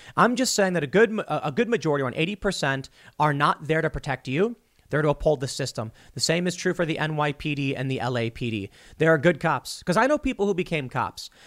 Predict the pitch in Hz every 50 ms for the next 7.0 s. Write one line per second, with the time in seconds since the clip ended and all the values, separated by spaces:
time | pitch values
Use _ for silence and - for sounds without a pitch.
0 | - - - 156 165 175 175 160 156 135 185 208 220 214 202 190 156 139 160 160
1 | 156 151 139 151 165 - - 202 214 220 233 180 160 135 151 175 151 127 131 175
2 | 170 139 110 113 - - 147 147 147 143 131 139 127 - 151 151 - 151 139 135
3 | 131 143 160 160 143 123 117 120 127 - - 160 151 151 135 120 127 123 117 110
4 | 113 170 208 175 - - - - - - - 143 - - 196 208 220 - - 208
5 | 185 175 160 131 127 147 156 160 160 165 156 - 139 131 127 - 160 151 165 -
6 | - 143 135 135 120 135 139 135 131 127 - - 185 196 175 - 147 139 139